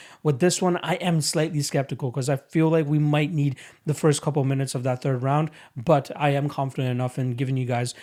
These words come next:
the under ten minutes here, as I do believe we'll get a finish. We will get some action. I don't think we'll see Kyle Daukaus succumb to the pressure and the grappling and the, the clinch work of, uh, Hawes like Imavov did last time around. Daukaus is,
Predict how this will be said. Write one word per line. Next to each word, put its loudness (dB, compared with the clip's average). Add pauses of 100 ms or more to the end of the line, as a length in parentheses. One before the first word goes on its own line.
(160)
the 0
under 0
ten -4
minutes -2
here, -4
as -4
I -2
do -2
believe -2
we'll 2
get 0
a 0
finish. -2 (320)
We -2
will 6
get 2
some -2
action. -2
I -4
don't 0
think -2
we'll 2
see -2
Kyle 0
Daukaus -2 (220)
succumb 0
to -6
the 0
pressure -2
and -2
the -4
grappling 0
and -2
the, -4 (260)
the -2
clinch -2
work 0
of, 0 (280)
uh, 0
Hawes 4
like -2
Imavov 2
did -2
last -4
time -4
around. -2 (260)
Daukaus 0
is, -4